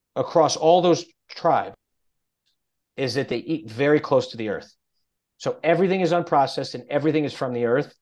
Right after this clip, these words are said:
If it's animals, they're wild animals that are, like, literally out of nature. If it's plants, it's out of the ground, no pesticides, no processing.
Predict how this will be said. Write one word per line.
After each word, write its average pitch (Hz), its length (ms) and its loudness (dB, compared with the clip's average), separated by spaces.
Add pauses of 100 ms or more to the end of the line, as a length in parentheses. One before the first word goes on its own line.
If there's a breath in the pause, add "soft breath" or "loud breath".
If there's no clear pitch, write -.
(400)
If 123 160 -6
it's - 120 -8
animals, 180 580 0
they're 123 100 -2
wild 147 420 2
animals 143 600 -4 (240)
that 120 220 -2
are, 120 140 4
like, 117 380 -2 (200)
literally 151 840 2
out 143 140 0
of 135 60 -4
nature. 131 540 -8
If 117 120 -12
it's - 120 -14
plants, 143 460 -8
it's - 140 -8
out 139 160 4
of 143 60 0
the 147 60 2
ground, 131 380 0
no 135 140 -2
pesticides, 131 760 -6
no 135 300 -2
processing. 135 680 -6